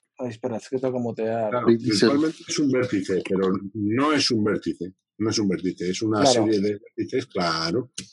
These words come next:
Speaker 2: Entonces, por eso se ha dejado Alt S. A-, así lo entendí.
Speaker 1: Sí, yo
Speaker 3: Oye,
Speaker 1: también, lo que pasa es que es raro.
Speaker 3: ¿y cómo se le aumenta el número de, de, de, de vértices,
Speaker 1: Claro.
Speaker 3: de puntitos?
Speaker 1: Pues esto, puedes hacer un extrude con la E,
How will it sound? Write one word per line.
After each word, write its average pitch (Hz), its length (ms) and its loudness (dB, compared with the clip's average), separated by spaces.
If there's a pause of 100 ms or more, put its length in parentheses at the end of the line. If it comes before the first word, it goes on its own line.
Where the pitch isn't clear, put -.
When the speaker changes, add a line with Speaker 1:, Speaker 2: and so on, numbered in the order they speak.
(200)
Speaker 2:
Entonces, 113 380 0 (100)
por 110 180 -4
eso 139 180 0
se 135 160 2
ha 131 140 2
dejado 131 540 2
Alt 104 200 2
S. 90 320 0 (500)
A-, 101 300 -2
así 139 160 0
lo 131 120 2
entendí. 104 480 0 (760)
Speaker 1:
Sí, 214 300 8
yo 165 120 8
Speaker 3:
Oye, - 20 2
Speaker 1:
también, 156 400 10
lo 127 60 4
que 123 60 0
pasa 170 180 2
es 160 60 2
que 160 160 2 (140)
es 160 120 0
raro. 127 280 -6 (760)
Speaker 3:
¿y 131 80 8
cómo 160 260 6
se 151 140 6
le 131 80 10
aumenta 139 340 6
el 131 100 4
número 131 320 6
de, 104 220 4
de, 101 240 4
de, 98 160 4
de 101 340 0
vértices, 117 320 2
Speaker 1:
Claro. 135 240 8
Speaker 3:
de 98 60 4
puntitos? 107 560 -2
Speaker 1:
Pues 165 300 0
esto, 226 500 4 (260)
puedes 151 240 0
hacer 151 300 0
un 131 140 0
extrude 156 420 2
con 120 160 -2
la 143 200 4
E, 269 180 0